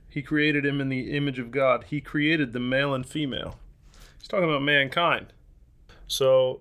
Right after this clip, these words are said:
if my wife and I were here, I know you can't see her, but she's here. And I really wasn't gonna do this tonight. I wasn't. I thought that I was supposed to take it off, but she told me that I needed to do it. And then she told me something that was even more important.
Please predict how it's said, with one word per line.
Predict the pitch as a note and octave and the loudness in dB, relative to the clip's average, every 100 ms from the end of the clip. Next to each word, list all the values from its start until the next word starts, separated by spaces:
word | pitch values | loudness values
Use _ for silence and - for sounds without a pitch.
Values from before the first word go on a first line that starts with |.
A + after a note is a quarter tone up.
| - | -12
if | - C3 | -8 -2
my | B2 | 2
wife | B2+ C#3 - | 2 2 -2
and | C3 | -4
I | C3+ | -2
were | C3 B2 | -2 -4
here, | A2+ B2 C3 C3+ - - - - C#3 | -4 -6 -6 -10 -20 -20 -20 -14 -8
I | A#2+ | -4
know | B2 | -4
you | B2 A#2+ | -4 -6
can't | A#2+ G2+ | -10 -10
see | - - | -10 -8
her, | - | -8
but | - - | -10 -10
she's | - C3+ | -10 -10
here. | - - - - - - - - - - - - - - - | -12 -14 -18 -20 -20 -20 -20 -20 -20 -20 -20 -20 -20 -20 -14
And | C#3+ C3+ C3 B2+ B2 A#2+ A#2 | -6 -2 -2 -2 -2 -4 -6
I | - C#3 | -4 0
really | E3+ C3 | 4 4
wasn't | B2+ C3 C3 | 4 0 -2
gonna | B2 | -2
do | C3+ | -4
this | C#3 A2+ - | -4 -2 -2
tonight. | G#2 - - - - | -4 -10 -14 -20 -12
I | - | -6
wasn't. | B2+ B2+ A#2+ A2+ - C#3 | -2 0 -2 -8 -16 -12
I | A#2+ | -6
thought | C3+ C3 C3 | -2 -2 -2
that | A#2 | -2
I | |
was | A#2 A#2 | -2 -4
supposed | - B2 | -6 -6
to | C3 | -6
take | C3+ B2+ | -4 -6
it | B2+ | -2
off, | B2+ - | -4 -4
but | A#2 | -10
she | - | -10
told | - C3+ | -8 -8
me | B2 | -6
that | A#2+ A#2 | -6 -4
I | A#2 | -6
needed | B2 A2+ A2 | -6 -6 -8
to | |
do | G#2+ A#2 | -4 -2
it. | G#2 - - - - - - - | -2 -6 -20 -20 -20 -20 -20 -16
And | A#2+ | -8
then | C#3 | -6
she | C3 C#3 | -6 -6
told | C3 C3 | -8 -8
me | B2+ | -8
something | - A#2+ - | -10 -10 -10
that | G2 | -10
was | A2 A#2 | -10 -10
even | A2 A2 | -10 -8
more | G#2+ A2 | -6 -6
important. | G#2+ - - - | -6 -10 -12 -12